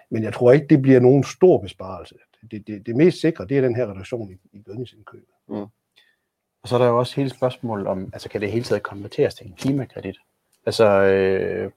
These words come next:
Speaker 3: brugen af, hvad hedder det, øh, fiberfraktion, hvis vi nu antager, at det er et billigere produkt at bruge,
Speaker 1: Mm.
Speaker 3: man faktisk har en økonomisk gevinst af at bruge det. Det tror jeg faktisk, at min gode kollega Torkild Birkmose har lavet et fint regnestykke, der viser, at der faktisk kan være en god gevinst af at bruge det her fiberprodukt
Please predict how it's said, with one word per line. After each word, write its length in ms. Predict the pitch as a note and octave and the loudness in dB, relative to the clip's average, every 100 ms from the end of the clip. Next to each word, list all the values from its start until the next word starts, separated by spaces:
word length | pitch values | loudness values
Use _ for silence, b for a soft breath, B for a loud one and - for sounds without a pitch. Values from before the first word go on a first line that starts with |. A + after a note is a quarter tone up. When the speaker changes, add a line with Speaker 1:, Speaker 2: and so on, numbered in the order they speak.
| _ _ _ _ | _ _ _ _
Speaker 3:
brugen 480 | D#3 E3+ B2+ A2+ - | 6 6 6 0 -4
af, 400 | A2+ G#2 G2+ G2 | 0 2 4 2
hvad 100 | F#2+ | -2
hedder 160 | F2+ F#2 | -4 -4
det, 360 | F#2 F#2 F2+ F2+ | -2 -4 -4 -6
øh, 160 | F2+ - _ - | -8 -14 _ -6
fiberfraktion, 680 | D#3+ B2 A2 G2+ A2+ G2 F2+ _ _ _ _ | -4 -2 -6 -4 -4 -4 -8 _ _ _ _
hvis 120 | A2+ | -2
vi 40 | A#2 | 2
nu 80 | A2+ | 4
antager, 360 | A#2+ B2+ G#2+ | 2 2 0
at 60 | G2 | 0
det 60 | G2+ | -4
er 40 | |
et 60 | G2 _ _ | -6 _ _
billigere 260 | - C3+ A#2 | 2 4 4
produkt 340 | - G#2 - | 2 -2 -2
at 80 | G2 | 2
bruge, 240 | B2 A2 G#2 | 4 4 2
Speaker 1:
Mm. 80 | - _ _ | -8 _ _
Speaker 3:
man 80 | G#2+ | -2
faktisk 180 | A2 - | -2 0
har 80 | A#2 | 0
en 60 | |
økonomisk 380 | G#2 A#2+ G#2+ F#2+ | 0 2 0 -2
gevinst 380 | - C#3+ D3 - | 2 2 2 -2
af 80 | F#2 | -6
at 80 | F#2 | -2
bruge 280 | G2+ A2+ | -4 -2
det. 60 | G2 - _ _ _ | -6 -8 _ _ _
Det 80 | - | -2
tror 80 | B2+ | 2
jeg 40 | |
faktisk, 260 | A#2 A2 A2 A2 - - | 4 4 4 2 -2 -6
at 60 | B2 | 0
min 160 | A#2+ | 2
gode 160 | A#2+ B2 | 4 4
kollega 260 | A#2 A2 | 4 0
Torkild 280 | G#2+ G#2+ G#2 | 0 -2 -2
Birkmose 480 | A2 A2+ G#2+ G2 F#2+ | -2 -2 -2 -8 -8
har 320 | F#2 F2+ F#2 | -4 -4 -2
lavet 180 | G#2 A2+ | 0 0
et 60 | - | 0
fint 180 | B2+ A2 | 0 2
regnestykke, 340 | D3 - G2 | 0 -2 -6
der 60 | G2 | -4
viser, 280 | A2 - | -4 -4
at 80 | G#2+ - B B - | -8 -10 B B -4
der 60 | A2 | 0
faktisk 200 | B2+ - | 0 0
kan 80 | |
være 80 | A2+ | -2
en 60 | B2+ | 2
god 140 | D3+ | 4
gevinst 260 | D#3 F#3 - | 6 4 2
af 20 | |
at 60 | G2+ | -4
bruge 180 | A2 G#2 | -4 -4
det 40 | |
her 60 | G2 | -6
fiberprodukt 560 | - - - G2+ - | -10 -10 -8 -10 -10